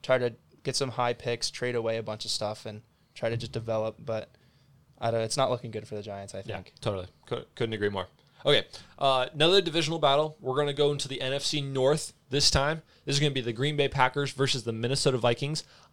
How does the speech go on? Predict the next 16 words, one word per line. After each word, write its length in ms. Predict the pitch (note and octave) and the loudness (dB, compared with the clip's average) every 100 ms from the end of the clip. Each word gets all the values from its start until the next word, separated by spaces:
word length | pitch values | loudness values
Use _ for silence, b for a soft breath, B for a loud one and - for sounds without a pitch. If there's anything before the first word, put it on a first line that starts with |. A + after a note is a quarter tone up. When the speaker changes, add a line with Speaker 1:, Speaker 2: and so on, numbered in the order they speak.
| - | 0
Speaker 2:
Another 480 | D#3 C#3+ D#3+ G#3+ | 0 4 4 4
game 320 | G#3+ E3 F3 E3 | 2 -2 -2 -2
that 120 | D3 | 0
I 80 | B2 | 0
changed 580 | A#2+ - C#3+ A#2+ G#2 - | 0 -2 -2 -4 -8 -10
from 160 | A#2 | -10
two 200 | A2 B2+ | -6 -2
weeks 220 | A#2 A2+ A#2+ | -2 -2 -2
ago 340 | G#2 G2 G2+ b b b | 0 0 0 b b b
for 140 | - D3+ | -2 8
no 120 | B3 | 10
par-, 340 | - E3 E3 - - | 10 6 2 -2 -6
particular 460 | D3+ D3+ D#3 B2+ | -4 -2 -2 0
reason. 240 | C#3 A2+ A2 | 0 -2 0
I 80 | B2 | 0
don't. 200 | D#3 D3 | 0 -2